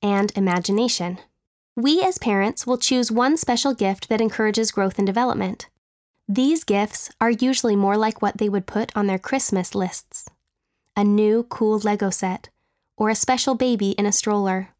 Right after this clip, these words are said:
The key here is choosing one thing and sticking with it. Kids,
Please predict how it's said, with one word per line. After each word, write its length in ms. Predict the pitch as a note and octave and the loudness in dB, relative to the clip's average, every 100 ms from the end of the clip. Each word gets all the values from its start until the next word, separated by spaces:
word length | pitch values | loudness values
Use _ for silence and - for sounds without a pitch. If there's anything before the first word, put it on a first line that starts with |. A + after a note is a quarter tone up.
| _ _ _ _ _ _ _ _ | _ _ _ _ _ _ _ _
The 100 | B3 | -2
key 260 | B3 D#4 F4+ | 0 2 2
here 340 | - G#3+ G#3 A3 | 2 2 2 0
is 120 | A3+ | 0
choosing 400 | - A#3 A3+ G#3+ | 2 2 4 2
one 240 | A#3+ C4+ | 4 2
thing 280 | C4+ G3+ G3 G#3 | 2 2 2 0
and 140 | G#3 | 0
sticking 400 | - C4+ B3+ G3 | 0 0 0 0
with 180 | F#3+ F#3+ | 0 -2
it. 260 | F#3+ - _ _ _ _ - | -8 -8 _ _ _ _ -14
Kids, 540 | - B3 G#3+ G#3+ - | -2 0 0 -2 -10